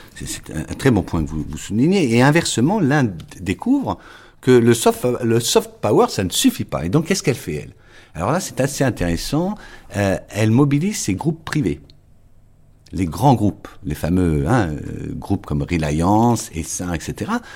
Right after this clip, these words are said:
sont de plus en plus présents en Afrique. Alors, soit eux directement, soit dans des, euh, alliances avec des groupes publics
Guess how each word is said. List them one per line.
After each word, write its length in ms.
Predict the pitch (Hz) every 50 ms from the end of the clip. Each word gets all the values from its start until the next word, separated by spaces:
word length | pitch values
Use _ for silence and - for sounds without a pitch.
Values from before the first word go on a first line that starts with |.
| - - - -
sont 240 | - - - 156 139
de 160 | 123 127 127
plus 320 | - - 254 262 226 202
en 80 | 156 143
plus 260 | 147 - 120 113 -
présents 500 | - - - 101 92 82 87 87 80 - 71 73
en 60 | 69
Afrique. 320 | 78 - - - 220 -
Alors, 180 | 95 80 - -
soit 520 | - - - 175 165 151 123 - - - -
eux 240 | 123 123 120 101 - -
directement, 720 | 82 80 82 76 73 78 - - 80 82 113 - 294 - - - - -
soit 440 | - - - - 175 196 220 247 247
dans 200 | 185 135 127 123
des, 300 | 110 113 113 110 110 101
euh, 340 | 95 92 92 90 87 87 85 78 90
alliances 500 | 80 78 80 95 - 185 226 - - 107
avec 200 | 92 110 123 110
des 100 | 92 87
groupes 240 | - 147 151 - -
publics 420 | - 143 139 139 127 - - -